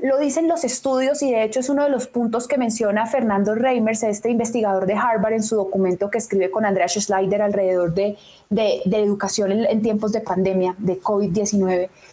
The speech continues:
y él habla de la priorización del aprendizaje. Eh, y ese ha sido uno de los temas yo creo que más complejos en este tiempo porque tú tienes una variable que te surge en esta situación y es la flexibilidad.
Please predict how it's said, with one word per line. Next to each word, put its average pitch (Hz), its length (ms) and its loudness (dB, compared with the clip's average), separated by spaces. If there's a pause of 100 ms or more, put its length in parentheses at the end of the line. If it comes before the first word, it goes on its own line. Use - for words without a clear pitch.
(160)
y 247 60 2
él 254 120 2
habla 254 200 2
de 254 60 2
la 247 120 0
priorización 208 500 0
del 190 120 2
aprendizaje. 180 600 -2 (680)
Eh, 214 220 0
y 247 80 2
ese 254 140 2
ha - 20 2
sido 277 160 0
uno 277 120 2
de 269 40 2
los 262 160 0
temas 214 260 0
yo 247 140 0
creo 247 160 -2
que 247 140 -2
más 220 260 0
complejos 233 560 -2
en 233 100 0
este 190 220 0
tiempo 208 540 -2
porque 214 260 -2
tú 208 140 -4
tienes 247 480 0 (440)
una 254 260 0
variable 240 520 0
que 269 80 0
te 247 160 -2
surge 277 440 0
en 269 80 0
esta 277 200 0
situación 254 540 0
y 247 40 0
es 220 60 0
la 226 140 0
flexibilidad. 208 720 0